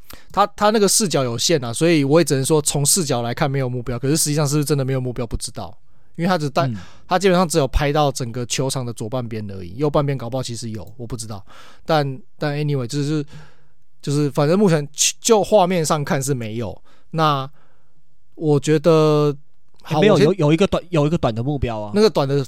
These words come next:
Speaker 1: 不是在 first down marker 那边，那是在更，更里面的。
Speaker 2: 对，但给他，他至少还可以 yard after catch，是还是有机-，是不是还是有机会 yard after catch 的？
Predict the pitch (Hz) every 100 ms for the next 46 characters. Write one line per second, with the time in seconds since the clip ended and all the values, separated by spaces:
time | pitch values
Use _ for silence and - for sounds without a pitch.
0 | - 151 170 156 156 147 143 139 135 117
1 | 113 110 110 - 156 147 151 143 143 123
2 | - 143 110 110 110 92 - - - -
3 | - - - - - - - 135 226 190
4 | - 151 131 190 196 180 175 117 120 151
5 | 123 123 131 135 127 - 120 - 123 -
6 | - 175 139 127 151 87 - 104 - 147
7 | 135 143 120 113 127 92 - 110 117 113
8 | 110 113 - - - - - 120 - 110
9 | - 104 - -